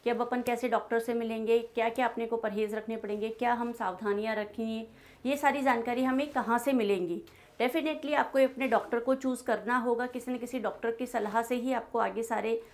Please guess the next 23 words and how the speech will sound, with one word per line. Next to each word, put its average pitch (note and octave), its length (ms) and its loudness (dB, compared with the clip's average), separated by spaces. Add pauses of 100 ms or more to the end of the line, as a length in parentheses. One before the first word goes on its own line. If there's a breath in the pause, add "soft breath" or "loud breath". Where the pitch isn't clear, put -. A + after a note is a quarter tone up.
(240 loud breath)
काम A3+ 200 4
करने A#3+ 280 0
हैं। A#3+ 100 -4
पूरे B3 180 6
नौ A3 220 4
महीने B3 340 0
एक A3 80 -4
डॉक्टर A3 300 -2
के A#3+ 120 -4
पास A3+ 260 0
आपको A3+ 240 0
जाना G#3+ 360 0
होता A3 220 -2
है, A3+ 80 0
डॉक्टर G3+ 220 -6
की A#3+ 120 -6
सलाह G3+ 480 0
से B3 160 0
ही B3 180 0
मेडिसिन्स A3+ 520 -4
लेनी A3+ 260 0
होती A3+ 340 -2
है। A#3+ 140 0